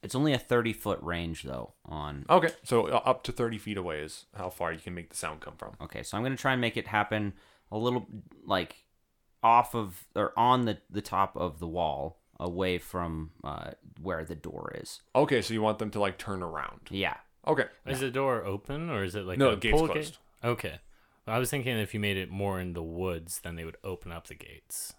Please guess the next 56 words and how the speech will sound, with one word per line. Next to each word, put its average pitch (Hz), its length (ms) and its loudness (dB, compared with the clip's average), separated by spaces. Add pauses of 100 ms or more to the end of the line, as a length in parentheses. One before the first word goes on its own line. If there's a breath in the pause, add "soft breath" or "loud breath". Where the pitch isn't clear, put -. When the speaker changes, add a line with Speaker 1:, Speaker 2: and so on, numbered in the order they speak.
(100)
Speaker 3:
and 82 160 -14
try - 160 -10
to 80 80 -10
investigate. - 880 -18 (1160)
Speaker 1:
Sure. 101 380 0 (200)
Speaker 3:
Maybe. 110 240 2
Speaker 1:
Okay. 117 140 2
Speaker 3:
I 117 140 2
don't, 101 240 -2
I'm 135 140 0
not, 131 260 2
like, 107 280 -2 (340)
maybe 110 260 2
if 113 100 -4
it 113 60 -16
turns 127 240 -4
around, 147 220 -2
like, 117 140 0
I 104 40 4
imagine 104 360 0
these 92 180 -4
doors 87 280 -6
are - 40 -20
pretty - 300 -16
heavy. - 380 -14 (200)
Speaker 2:
Oh, 127 80 6
yeah. - 80 4
Speaker 1:
Okay, 95 200 0
so - 140 2
I'm 127 80 4
gonna 143 160 6
go 123 140 8
thirty 139 320 6
feet - 420 0
away 101 380 2
from 95 340 -4
us - 400 -2
in 85 160 -6
the 76 80 -6
woods. 71 480 -12 (140)
Speaker 2:
Okay. 196 180 4 (240)
Speaker 1:
All 90 60 -6
right. 82 160 -4 (160)
Speaker 2:
Cool. 110 180 0 (560)
So 95 220 0
roll 107 240 4
a - 20 2
wisdom 113 380 -2
check 147 240 -4
just 104 160 -10
to 101 60 -8
see 104 240 -4
how 87 180 -4
effective 98 380 -8
it 107 80 -6
is. - 180 -12